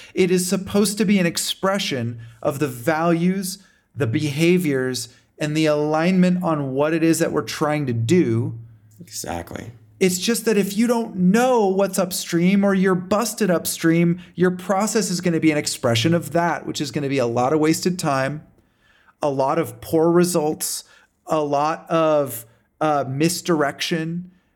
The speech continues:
Speaker 1: um, a lot of frustration and cynicism because people are gonna feel like they're wasting their time. There's
Speaker 2: Mm-hmm.
Speaker 1: gonna be that nagging feeling like we're wasting our time.
Speaker 2: Mm-hmm.
Speaker 1: Um,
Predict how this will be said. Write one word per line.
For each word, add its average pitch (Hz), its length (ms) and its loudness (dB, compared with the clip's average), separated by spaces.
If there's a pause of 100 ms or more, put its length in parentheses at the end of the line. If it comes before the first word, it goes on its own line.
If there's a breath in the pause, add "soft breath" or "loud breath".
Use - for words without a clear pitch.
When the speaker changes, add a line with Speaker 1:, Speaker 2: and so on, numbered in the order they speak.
(160 soft breath)
Speaker 1:
um, 147 460 0
a 165 60 -2
lot 151 180 2
of 165 100 -6
frustration 156 840 0
and 147 140 -2
cynicism 151 920 -4
because 147 280 -2
people 151 300 -2
are 151 80 2
gonna 143 180 -2
feel 139 180 0
like 143 140 0
they're 139 140 0
wasting 123 500 -2
their 127 160 0
time. 131 480 -2
There's 92 160 -8 (200)
Speaker 2:
Mm-hmm. 156 40 0
Speaker 1:
gonna 143 140 0
be 143 80 4
that 135 220 0
nagging 139 460 -2
feeling 135 300 -6
like 135 180 -4
we're 123 120 0
wasting 117 440 0
our 117 120 2
time. 120 500 -4 (140)
Speaker 2:
Mm-hmm. 139 580 0
Speaker 1:
Um, 143 600 -2